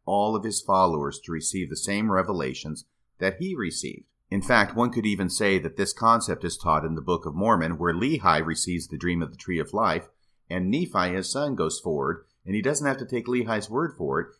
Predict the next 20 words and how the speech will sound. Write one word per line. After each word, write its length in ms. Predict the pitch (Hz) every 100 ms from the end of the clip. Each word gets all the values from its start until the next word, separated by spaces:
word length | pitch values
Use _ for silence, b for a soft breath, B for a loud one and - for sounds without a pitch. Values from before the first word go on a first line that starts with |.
| _
Instead, 320 | 101 - 127
Nephi 360 | 127 175 127 98
prays 300 | - 85 82
to 100 | 82
God, 320 | 73 76 87 - _ _
and 180 | 110 123
Nephi 340 | 165 208 131 104
receives 600 | 110 113 87 78 90 - _ _ _ _
his 240 | - 214 151
vision 440 | 101 82 - 55 - _ _
of 140 | 95 90
the 80 |
tree 260 | 92 - 87
of 120 | 78
life. 260 | 71 60 -
He 140 | 160
sees 320 | 180 123 104 -
the 80 |
same 340 | 92 - 82 80
thing 280 | 69 67